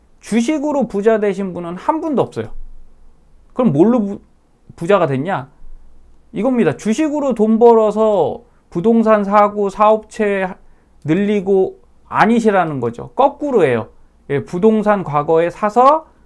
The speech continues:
예, 집 두 채, 세 채, 네 채 늘리다 보니까, 예, 이게 커졌고 그러다가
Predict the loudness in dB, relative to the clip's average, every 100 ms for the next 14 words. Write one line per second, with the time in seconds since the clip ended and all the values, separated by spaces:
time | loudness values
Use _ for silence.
0 | _ -6 -6 -6 -10 -10 _ -14 -10 -4
1 | -4 -4 -6 -6 -2 -2 -2 -6 -6 -4
2 | -4 -2 -2 -4 -8 -4 0 2 0 -10
3 | _ _ _ _ _ -4 0 0 0 6
4 | 6 6 -2 _ _ _ _ -2 2 4
5 | 2 4 4 4 0 _ _ _ -2 0
6 | 0 2 2 2 0